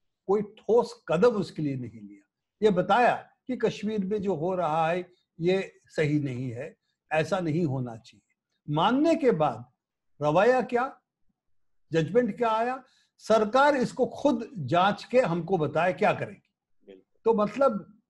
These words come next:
Speaker 1: आपने स्वीकार कर लिया है कि जैसे इंटरनेट ना देना, अभी टू जी वहां पर हो सकता है और कुछ नहीं हो सकता है। अब जानते ही हैं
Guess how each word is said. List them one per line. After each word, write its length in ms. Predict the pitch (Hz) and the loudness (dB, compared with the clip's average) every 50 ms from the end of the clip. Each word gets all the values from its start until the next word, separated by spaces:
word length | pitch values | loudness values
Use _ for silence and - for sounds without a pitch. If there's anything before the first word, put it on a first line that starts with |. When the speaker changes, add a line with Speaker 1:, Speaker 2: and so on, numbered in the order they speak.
| _ _ _ - | _ _ _ -2
Speaker 1:
आपने 380 | 160 185 - - 233 233 240 214 | 0 0 0 0 -2 -2 -2 -2
स्वीकार 560 | - - - 156 151 147 - 190 214 247 233 | -4 -4 -4 -4 -4 -2 0 0 2 2 0
कर 220 | 220 - 175 151 | 0 -2 -4 -4
लिया 280 | 135 127 123 113 110 104 | -4 -6 -8 -10 -12 -14
है 300 | 104 - _ _ - - - _ _ _ _ _ _ _ _ _ _ | -18 -20 _ _ -20 -20 -20 _ _ _ _ _ _ _ _ _ _
कि 280 | 185 202 220 226 233 214 185 160 160 175 | -8 -6 -6 -4 -6 -6 -8 -12 -12 -12
जैसे 760 | 151 135 160 170 175 170 175 - 196 196 196 196 196 196 - _ _ _ _ _ _ _ _ _ - | -10 -6 -4 -4 -4 -4 -6 -6 -6 -4 -4 -6 -8 -12 -16 _ _ _ _ _ _ _ _ _ -6
इंटरनेट 640 | 160 165 165 170 185 180 170 180 180 165 170 - - | -6 -4 -4 -4 -4 -4 -4 -6 -6 -8 -8 -12 -12
ना 220 | 160 147 147 165 175 | -8 -6 -4 -4 -2
देना, 500 | 160 156 156 156 160 160 156 156 156 156 _ _ _ _ _ _ _ _ _ _ _ _ _ _ - | -2 -2 -2 -2 -4 -6 -8 -10 -12 -14 _ _ _ _ _ _ _ _ _ _ _ _ _ _ -8
अभी 240 | 147 143 160 180 | -4 -2 -2 -2
टू 280 | 175 - - 185 185 180 | -2 -2 -2 -2 0 0
जी 220 | 156 165 196 202 | 0 0 0 0
वहां 280 | 196 175 151 135 160 165 | 0 0 -2 -2 -4 -6
पर 260 | 165 170 165 156 143 127 | -4 -6 -6 -6 -6 -8
हो 200 | - 160 165 160 | -8 -8 -8 -8
सकता 360 | 165 147 - _ - 160 156 | -8 -12 -14 _ -10 -6 -6
है 120 | 156 160 | -4 -4
और 140 | 143 160 160 | -4 -6 -6
कुछ 280 | 156 - 175 - - 175 | -6 -6 -8 -8 -6 -6
नहीं 120 | 170 165 | -4 -4
हो 120 | 143 156 | -4 -4
सकता 400 | 151 - 156 151 _ - 156 147 | -6 -8 -12 -14 _ -10 -10 -8
है। 200 | 131 139 147 143 _ _ _ _ _ - | -8 -8 -10 -14 _ _ _ _ _ -10
अब 160 | 160 156 147 131 | -8 -8 -6 -4
जानते 380 | 147 143 151 156 160 165 180 | -2 -2 -2 -4 -4 -6 -6
ही 200 | 180 180 180 170 | -4 -4 -2 -2
हैं 240 | 147 143 147 120 117 | -2 -4 -4 -6 -10